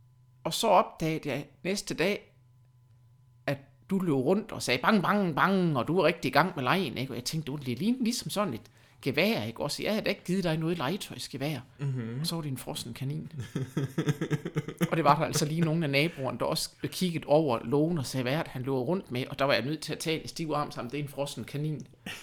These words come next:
Speaker 1: Og der kiggede de altså lige lidt underligt.
Speaker 2: Ja.
Speaker 1: Og, øh, der måtte jeg lige ud og sige, "Det, det tror jeg lige, vi skal have gjort noget ved det der." Det, det,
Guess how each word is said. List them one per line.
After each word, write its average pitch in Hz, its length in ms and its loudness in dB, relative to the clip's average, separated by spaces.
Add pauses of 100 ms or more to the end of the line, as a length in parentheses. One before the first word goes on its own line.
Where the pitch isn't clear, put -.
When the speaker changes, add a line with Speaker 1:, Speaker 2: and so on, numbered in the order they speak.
(160)
Speaker 1:
Og 180 140 0
der - 80 6
kiggede 180 360 0
de 135 120 0
altså 139 200 -2
lige 170 180 0
lidt 170 180 2
underligt. 160 540 2 (400)
Speaker 2:
Ja. 113 100 -2
Speaker 1:
Og, 165 300 -2
øh, 170 180 -8
der 190 100 6
måtte 170 180 0
jeg 139 80 2
lige 175 160 0
ud 170 160 0
og - 80 -4
sige, - 160 -6
"Det, 160 180 -8
det 185 120 -4
tror - 240 -8
jeg 117 100 -6
lige, 139 160 -8
vi 120 80 -6
skal - 200 -8
have 113 100 -10
gjort 117 200 -6
noget 139 220 -4
ved 131 120 -2
det 113 120 -6
der." 110 120 -8
Det, - 360 -8
det, 226 100 -4